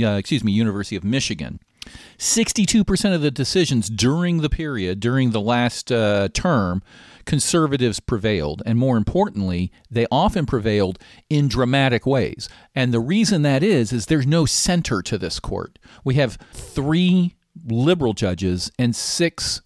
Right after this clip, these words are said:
conservative judges and no centrist judge left. There's no center anymore. So now we have a six-judge majority on the conservative side, with the liberals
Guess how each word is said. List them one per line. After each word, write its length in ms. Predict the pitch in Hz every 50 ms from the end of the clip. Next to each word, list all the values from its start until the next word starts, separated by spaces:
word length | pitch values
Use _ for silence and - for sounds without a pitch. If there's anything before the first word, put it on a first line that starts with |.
| _ -
conservative 640 | - 143 123 - - - 165 147 117 104 98 85 -
judges 420 | - 98 92 90 - 101 92 -
and 300 | - 123 120 123 123 131
no 180 | 143 143 135 131
centrist 760 | 117 - - - - 139 127 - - - - - - -
judge 300 | 98 90 90 82 80 -
left. 440 | 95 98 101 76 60 - - - - - -
There's 200 | - 107 95 107
no 240 | 117 123 147 160 151
center 320 | - - 123 104 107 98
anymore. 340 | 92 90 90 87 90 90 90
So 160 | - - 123
now 220 | 113 135 160 170
we 80 | 160 147
have 180 | 131 135 107 - - - - - - _ _ -
a 420 | 131 127 120 113 110 107 101 95 - _ _ _ _ _
six-judge 1000 | _ - - - - - - - - 233 220 - - 156 123 170 175 160 156 131 -
majority 440 | 147 135 120 139 143 135 127 127 117
on 100 | 110 104
the 60 | 95
conservative 560 | 104 113 107 - 160 151 131 127 110 90 -
side, 400 | - 107 98 90 92 95 90 -
with 180 | 110 113 - -
the 80 | 131
liberals 540 | 123 131 160 151 127 143 131 113 - -